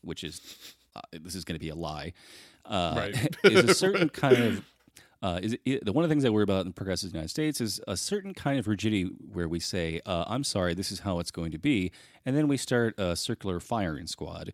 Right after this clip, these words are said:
Speaker 1: where you start shooting at your allies because one of them has strayed from the, uh, purity of the issues," which,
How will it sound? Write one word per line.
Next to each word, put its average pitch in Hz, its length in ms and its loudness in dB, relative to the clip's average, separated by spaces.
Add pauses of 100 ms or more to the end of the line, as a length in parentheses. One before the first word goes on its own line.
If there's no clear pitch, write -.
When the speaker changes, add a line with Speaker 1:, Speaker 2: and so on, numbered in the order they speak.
(320)
Speaker 1:
where 101 120 2
you 92 80 4
start 110 240 0
shooting 165 400 0
at 98 80 0
your 87 180 -4
allies 90 480 -4
because 87 400 -4
one 92 200 -2
of 101 120 -2
them 90 100 -8
has 80 160 -8
strayed 80 440 -6
from 80 220 -8
the, 78 140 -6 (300)
uh, 80 180 -8
purity 123 400 -2
of 82 80 -12
the - 120 -12
issues," - 420 -10
which, - 280 -10